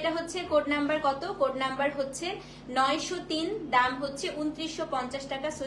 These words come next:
যেই নিবেন, অ্যাড্রেস, ফোন নাম্বার সহ ইনবক্স করে দিবেন। কোড নাম্বার হচ্ছে নয়শো তিন, দাম হচ্ছে উনত্রিশশো পঞ্চাশ টাকা। অবশ্যই কিন্তু পেজে অ্যাড্রেস, ফোন নাম্বার সহ ইনবক্স করে দিবেন। কোড নাম্বার হচ্ছে নয়শো তিন, দাম হচ্ছে ঊনত্রিশ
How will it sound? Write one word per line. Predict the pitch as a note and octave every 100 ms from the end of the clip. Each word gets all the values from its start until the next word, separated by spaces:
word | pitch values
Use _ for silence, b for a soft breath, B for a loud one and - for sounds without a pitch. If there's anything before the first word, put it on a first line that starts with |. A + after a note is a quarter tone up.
| A#3
যেই | D4 D#4
নিবেন, | D#4 E4 C4
অ্যাড্রেস, | A3 C4 -
ফোন | B3+ B3
নাম্বার | B3 B3+ B3+
সহ | C4 C4+
ইনবক্স | A3 A3 - A3
করে | G#3 G#3
দিবেন। | F#3+ G3 B B -
কোড | D#4 D4+
নাম্বার | D#4 D4+ E4 D#4+
হচ্ছে | D4 E4+ D4 C4
নয়শো | C4 C#4 E4+ D#4 D#4
তিন, | E4+ F4+ B3
দাম | A#3+ B3
হচ্ছে | B3+ - D#4+ C#4+
উনত্রিশশো | C#4 C#4+ C#4+ D#4+ D#4
পঞ্চাশ | C4 B3 C#4 -
টাকা। | C4 D#4 - B B B C#4
অবশ্যই | D#4 - F4+ E4
কিন্তু | D#4+ E4 D4+
পেজে | D#4 D#4 E4
অ্যাড্রেস, | C#4+ - C#4 C#4
ফোন | C4+ C4+
নাম্বার | C4+ C4+
সহ | C4+ D4 C4+
ইনবক্স | B3 B3 - B3+
করে | B3 B3
দিবেন। | B3 B3 B B B
কোড | D4+ D4 D4+
নাম্বার | D4 D4+ D4+
হচ্ছে | D4 - D4 B3+
নয়শো | B3+ C4 D#4+ -
তিন, | D4+ F#4 D4+
দাম | B3 A#3+ B3
হচ্ছে | A#3+ F4 D4 C#4+
ঊনত্রিশ | C#4+ D4+